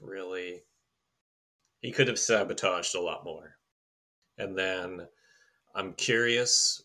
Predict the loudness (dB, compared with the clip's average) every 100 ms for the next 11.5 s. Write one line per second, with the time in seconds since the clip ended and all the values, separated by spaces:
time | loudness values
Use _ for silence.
0 | _ _ _ -8 -4 -4 -4 -4 -2 0
1 | 0 2 0 0 0 -2 0 -2 -4 -4
2 | -2 -2 -4 -6 -6 -2 -2 -2 -2 -2
3 | -4 _ _ -6 -4 -4 0 0 0 -2
4 | -2 -2 -2 -2 -2 0 0 0 -2 -2
5 | -4 -2 -4 -4 -2 -2 -2 -6 -4 -4
6 | -2 -2 -2 -4 -4 -4 -2 -2 0 0
7 | -2 -2 0 0 0 -4 -12 _ _ _
8 | _ _ _ 2 4 4 0 -2 0 2
9 | 2 2 2 4 2 0 0 0 -4 -2
10 | 2 4 4 2 2 2 4 4 4 4
11 | 2 2 -2 -4